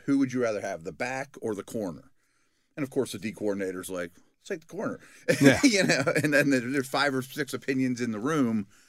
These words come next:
Speaker 1: Okay, well, then I guess our vertical board needs to change a little bit. Like, just because, you know, like, this draft, you'll see, again, p-, think of, like, a p-, a graph paper, like an Excel spreadsheet. Your first running back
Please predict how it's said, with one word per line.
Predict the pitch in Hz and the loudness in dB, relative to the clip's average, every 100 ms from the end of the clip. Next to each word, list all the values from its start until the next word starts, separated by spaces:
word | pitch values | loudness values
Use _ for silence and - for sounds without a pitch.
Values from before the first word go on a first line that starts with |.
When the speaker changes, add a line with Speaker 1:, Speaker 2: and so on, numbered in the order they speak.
| _ _ | _ _
Speaker 1:
Okay, | 147 139 131 147 | -2 2 2 2
well, | 143 | 2
then | 139 139 143 | 2 2 2
I | 117 123 | 0 0
guess | 143 139 | 0 0
our | 135 | 0
vertical | 117 139 160 151 113 | 2 0 -2 -2 -4
board | 104 110 110 110 | -2 0 0 -2
needs | 113 110 | -4 -6
to | 110 | -4
change | 156 190 127 | -2 -2 -4
a | |
little | 95 90 | -4 -6
bit. | 80 78 - | -10 -12 -4
Like, | 117 - | -4 -4
just | 160 - | -6 -4
because, | 151 135 113 - - - - - _ - - - 123 - - - | 0 0 0 -4 -12 -20 -20 -20 _ -20 -20 -8 -8 -8 -12 -2
you | 139 | 0
know, | 123 | 2
like, | 117 104 - - - _ _ _ _ _ _ _ - | 0 -2 -8 -16 -20 _ _ _ _ _ _ _ -6
this | 123 180 - | 0 2 2
draft, | 131 113 78 67 - - - _ _ | 2 2 0 -6 -14 -20 -20 _ _
you'll | 120 120 170 | -4 -2 0
see, | 160 - 147 135 117 95 - _ _ _ | 0 0 0 0 0 -4 -14 _ _ _
again, | 135 143 95 92 95 | -2 0 0 -6 -8
p-, | - - | -4 -4
think | - 185 | -2 -2
of, | 170 | 0
like, | 135 107 | 0 -2
a | |
p-, | - 135 | -6 -4
a | 117 | -2
graph | 117 101 - | 0 0 0
paper, | 110 90 87 | -6 -6 -6
like | 87 95 | -8 -8
an | 101 | -6
Excel | - 127 104 | -4 -4 -4
spreadsheet. | - 104 85 - 71 - - _ _ _ - _ | -4 -4 -4 -8 -12 -14 -20 _ _ _ -20 _
Your | 117 208 | -2 0
first | - 196 - | 2 0 2
running | 120 170 143 | 2 2 2
back | 107 98 92 - | 0 0 -4 -8